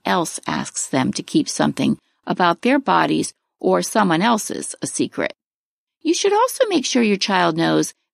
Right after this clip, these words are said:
they will never get in trouble if they tell you about a body secret or a time when they felt uncomfortable or unsafe. Children often tell me they, they didn't say anything because they thought they'd get in trouble too, says Daniels.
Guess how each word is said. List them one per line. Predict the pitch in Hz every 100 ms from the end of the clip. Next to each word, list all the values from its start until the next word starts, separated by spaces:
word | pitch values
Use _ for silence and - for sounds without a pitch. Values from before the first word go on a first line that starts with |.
| -
they | 196
will | 190 190
never | 185 185 185 208 208 - -
get | - -
in | 151
trouble | - 139 127 117
if | 165 170
they | 165
tell | 160 - 247
you | 160 - -
about | 147 147
a | 117
body | 135 107 147
secret | - 151 - 156 - _ _ _ -
or | 247 247 254
a | -
time | - 262 262 240
when | 214
they | 196
felt | 196 208 196 -
uncomfortable | 196 190 - 349 403 - 202 - 67 -
or | 175 165
unsafe. | 143 - - 170 - - - _ _ _ _ _ _ _
Children | - 440 427 302
often | 185 185 180
tell | - 170
me | 170 165
they, | 143 - -
they | 160
didn't | 190 208 -
say | - 202 185 175
anything | 147 143 - 127 - - _ _
because | 226 - 226 214 -
they | 214
thought | - 262 240 -
they'd | 185 247 214
get | - -
in |
trouble | - 175 - 156
too, | - 330 320
says | - - -
Daniels. | - 73 85 69 -